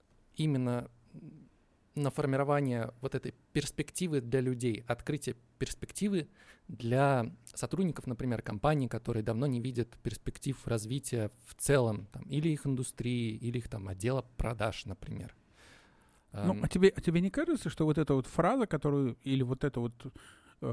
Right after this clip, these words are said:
Speaker 2: вот этот посыл, который ты щас сказал, он на самом деле немножечко отдаёт инфо-цыганству? <laughs>
Speaker 1: Вот как тренер Алексей,
Speaker 2: Мгм.
Speaker 1: ам, я нашёл один онлайн-курс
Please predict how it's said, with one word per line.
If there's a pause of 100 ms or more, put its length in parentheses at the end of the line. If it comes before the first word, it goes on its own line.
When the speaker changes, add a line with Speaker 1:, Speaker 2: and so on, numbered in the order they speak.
(120)
Speaker 2:
вот
этот
посыл,
который
ты
щас
сказал,
он
на
самом
деле
немножечко
отдаёт
инфо-цыганству? (220)
<laughs>
Speaker 1:
Вот (920)
как (140)
тренер
Алексей, (140)
Speaker 2:
Мгм.
Speaker 1:
ам, (280)
я
нашёл
один (720)
онлайн-курс